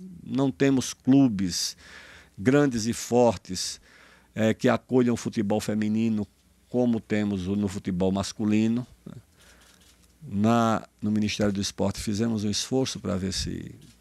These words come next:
valorizava o futebol feminino,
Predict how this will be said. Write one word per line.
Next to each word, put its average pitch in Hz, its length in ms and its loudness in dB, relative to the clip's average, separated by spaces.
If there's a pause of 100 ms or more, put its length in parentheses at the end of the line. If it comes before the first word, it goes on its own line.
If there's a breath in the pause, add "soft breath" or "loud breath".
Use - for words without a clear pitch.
(560)
valorizava 101 680 -2
o - 20 -16
futebol 92 340 -8
feminino, 110 640 2